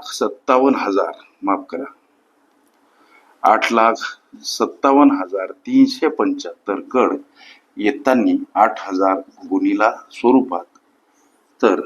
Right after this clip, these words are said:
हे सहा हजार आठशे एकोणसाठ भागीला स्वरूपात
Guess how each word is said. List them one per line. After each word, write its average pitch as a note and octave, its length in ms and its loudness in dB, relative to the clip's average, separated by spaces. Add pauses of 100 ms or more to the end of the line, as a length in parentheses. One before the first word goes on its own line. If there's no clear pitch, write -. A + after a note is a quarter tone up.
हे - 380 2
सहा - 440 0
हजार F#2+ 260 -2 (880)
आठशे G#2+ 420 2
एकोणसाठ G#2 600 0
भागीला G#2 540 -6
स्वरूपात F#2 420 -2